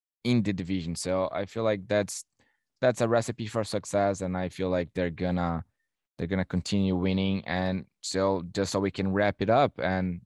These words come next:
talk about winning, what do you think about the, the over under, which is also ten and a half for the Kansas City Chiefs?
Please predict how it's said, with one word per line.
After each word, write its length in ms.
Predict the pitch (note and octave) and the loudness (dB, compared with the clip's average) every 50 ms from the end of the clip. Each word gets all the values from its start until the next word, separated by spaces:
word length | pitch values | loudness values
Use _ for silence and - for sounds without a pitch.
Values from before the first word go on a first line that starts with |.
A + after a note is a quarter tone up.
| _ _ _ _ _ _ - | _ _ _ _ _ _ -4
talk 260 | - G2 F2+ F2+ - | 0 0 0 0 0
about 220 | F#2 E2+ F2+ F2 F2 | -2 0 0 0 2
winning, 400 | A2 C3+ D#3+ C#3 G#2+ G2+ G2 F#2+ | 2 2 2 2 2 2 2 2
what 140 | G2+ A2 | 2 2
do 60 | A#2 A#2+ | 2 2
you 100 | B2 A2 | 0 -2
think 220 | - A#2+ A#2 - | -2 -2 -4 -2
about 240 | A2 G#2+ G#2+ G#2 F#2+ | 0 0 0 0 0
the, 160 | G2+ G2 G2 | 0 -2 -2
the 240 | F#2+ F#2 G2+ G2+ G2+ | -2 -2 0 4 4
over 220 | G#2+ A2+ G#2 G#2+ | 4 4 4 4
under, 360 | G#2+ A#2 C3 C3+ A2 G2+ G2 F#2+ - _ _ _ _ _ - | 4 6 6 4 4 2 0 -2 -6 _ _ _ _ _ -8
which 280 | - G2+ G2 - - | -4 -4 -4 -4 -4
is 140 | F#2+ E2 - | -6 -6 -4
also 460 | - - G2+ A2+ C3 C3+ - - A#2 G#2 | 0 2 4 4 4 2 2 0 -2 -2
ten 280 | - - G#2 G2+ G2 | -2 -2 0 0 0
and 140 | F#2+ F#2 F2+ | 0 -2 -2
a 40 | E2+ | -2
half 320 | E2+ F2+ F2+ F2 F2 E2 | -2 -2 -2 -2 -4 -6
for 180 | - - E2+ E2 | -8 -8 -8 -8
the 80 | E2 | -8
Kansas 340 | - - E2+ D#2+ D#2+ - - | -8 -8 -8 -8 -10 -10 -12
City 140 | - F2 F2 | -12 -12 -10
Chiefs? 360 | - - F2 E2+ - - - | -10 -10 -12 -12 -12 -14 -18